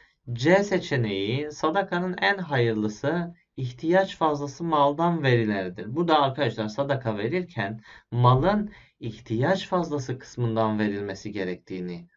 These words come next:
anlatıyor. D seçeneği, su ateşi söndürdüğü gibi sadaka da kötülükleri söndürür. Değil mi arkadaşlar? Burada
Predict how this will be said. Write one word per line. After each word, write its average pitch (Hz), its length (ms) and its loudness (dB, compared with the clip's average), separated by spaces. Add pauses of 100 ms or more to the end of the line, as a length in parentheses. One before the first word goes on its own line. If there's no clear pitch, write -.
(160)
anlatıyor. 107 880 -4 (280)
D 156 320 4
seçeneği, 127 840 -2 (260)
su 185 580 2
ateşi 120 440 -2
söndürdüğü 107 640 -4
gibi 175 640 0
sadaka 120 600 -2
da 98 120 -6
kötülükleri 113 960 -4 (260)
söndürür. 104 1200 0 (300)
Değil 170 120 -2
mi 165 60 0
arkadaşlar? 107 640 -4 (380)
Burada 139 640 2